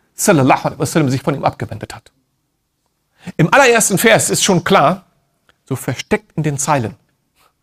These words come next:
wer der V I P ist. Ja, da sind ein paar Leute von den Quraysh, brauchst du dich gar nicht drum kümmern. Aber du wendest dich ab von Abdullah ibn Umm Maktum? Wie? Der Prophet sallallahu alaihi wasallam hat eine Vorbildfunktion.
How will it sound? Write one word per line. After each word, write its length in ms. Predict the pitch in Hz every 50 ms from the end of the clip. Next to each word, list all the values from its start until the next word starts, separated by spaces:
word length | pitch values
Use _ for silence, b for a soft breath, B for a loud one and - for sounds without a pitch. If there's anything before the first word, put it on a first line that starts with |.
| _ _ _ _ _ _ _ -
wer 240 | 131 170 202 208
der 160 | 185 160 135 127
V 80 | 165
I 140 | - - 135
P 180 | - - - -
ist. 280 | - - - - - _ _ _ _ _ _ _ _ _ _ _ _ _ _ _ _ _ _ _ _ _ _ _
Ja, 180 | - - - 392
da 100 | 294 143
sind 160 | 175 233 190
ein 100 | 165 135 -
paar 120 | 165 139
Leute 240 | 147 160 180 - 143
von 120 | - 139
den 120 | 139 123 -
Quraysh, 280 | - 139 165 156 -
brauchst 220 | 139 147 - - -
du 40 |
dich 60 | 120 -
gar 80 | 139
nicht 160 | 131 120 -
drum 100 | 135 117
kümmern. 260 | - - 131 - - - _ _ _ _ _ _ _ _ _ _ _ _ _ _ _ _ _ _ _ _ _ _ _ _ _ _ _ _ _ _ _ _
Aber 140 | - 123 139
du 160 | 117 135 113
wendest 320 | 107 185 214 202 175 - -
dich 140 | 117 - -
ab 140 | - 185 - -
von 160 | - 139 117
Abdullah 420 | 120 120 - - 123 107 113 - -
ibn 200 | - 143 131 127
Umm 140 | 127 131 110
Maktum? 360 | 104 - _ - - 143 185 - _ _ _ _ _ _ _ _ _ _ _ _ _ _ _ _ _ _ _ _ _ _ _
Wie? 280 | - 202 233 - - - _ _ _ _ _ _ _ _ _ _ _ _ _ _ _ _ _ _ _ _ _ _ B B B B B B
Der 80 | 151 143
Prophet 360 | 156 135 - 330 277 - -
sallallahu 280 | - 208 185 165 143
alaihi 40 | 135
wasallam 280 | 139 - 190 190 147 139
hat 140 | 175 - -
eine 160 | 147 135 117
Vorbildfunktion. 720 | - - 196 151 139 120 - - 135 - - - 110 -